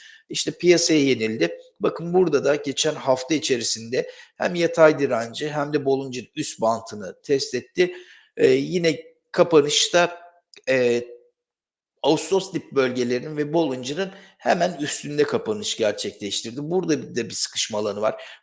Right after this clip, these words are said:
Pozitif uyumsuzluklar çok bariz. Endekste de,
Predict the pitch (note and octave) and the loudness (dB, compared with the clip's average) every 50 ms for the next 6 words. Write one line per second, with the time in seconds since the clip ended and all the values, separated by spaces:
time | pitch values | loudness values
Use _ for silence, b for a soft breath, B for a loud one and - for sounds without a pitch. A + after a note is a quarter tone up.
0 | _ - - E3 F#3 F#3 F#3 - F#3 - E3+ E3 E3 D#3 D3+ D3+ - D3+ D3 C#3+ | _ -2 2 2 2 2 2 -4 -4 -2 0 0 0 0 -2 -6 -8 -8 -6 -8
1 | D3 - - D#3 D3+ D3+ C#3 B2 - - - - - - F3+ E3+ - - A#2+ B2+ | -8 -4 2 4 6 6 6 4 -2 -12 -16 -16 -6 -4 -2 -2 -2 2 4 6
2 | A#2+ A#2 A2 G#2 G2 - - - C3 B2+ B2+ B2+ C3+ C#3 C#3 C#3 - - - B2+ | 8 8 6 4 0 -2 -2 -2 0 0 0 4 6 6 6 6 4 0 -2 0
3 | A#2 A#2+ A#2+ A#2+ - - - | 2 4 4 4 2 -2 -10